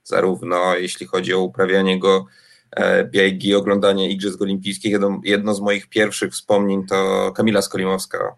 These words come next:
zdobywająca złoty medal olimpijski w Sydney. E, i gdzieś ten sport zawsze, no zawsze był, zawsze był z tyłu, zawsze go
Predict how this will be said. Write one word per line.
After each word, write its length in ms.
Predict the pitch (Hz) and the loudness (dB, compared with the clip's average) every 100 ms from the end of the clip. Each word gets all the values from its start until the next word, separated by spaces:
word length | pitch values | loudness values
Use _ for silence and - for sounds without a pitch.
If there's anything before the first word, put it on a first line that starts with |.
| _ | _
zdobywająca 720 | 95 92 95 92 95 95 95 | -12 -8 -6 0 2 2 0
złoty 220 | 95 95 98 | -2 0 0
medal 280 | 95 95 | 2 2
olimpijski 420 | 95 95 95 - 98 | 2 -2 -6 -10 -6
w 40 | |
Sydney. 460 | - 80 85 110 123 _ _ _ - | -4 -4 -2 -4 -6 _ _ _ 0
E, 600 | 95 95 92 92 85 - | 2 4 4 2 -2 -2
i 560 | 107 107 104 104 104 98 | 0 0 0 -2 -4 -4
gdzieś 220 | - 117 | -4 -2
ten 120 | - | 0
sport 300 | 117 - 156 | 0 2 0
zawsze, 1120 | - - 113 120 - 113 110 110 107 107 107 110 | -2 0 0 0 0 2 4 4 4 2 0 -4
no 160 | - 131 | -6 -2
zawsze 300 | 143 147 147 | -2 0 -2
był, 260 | 131 110 92 | 2 2 2
zawsze 300 | 104 - 113 | -2 -2 -2
był 200 | 107 101 | -2 -2
z 160 | - | -4
tyłu, 440 | - 107 104 101 92 | -2 0 0 -2 0
zawsze 460 | 95 92 - 92 | -2 -2 -4 -4
go 840 | 95 95 95 95 92 90 90 78 | 0 2 2 2 0 -2 -2 -4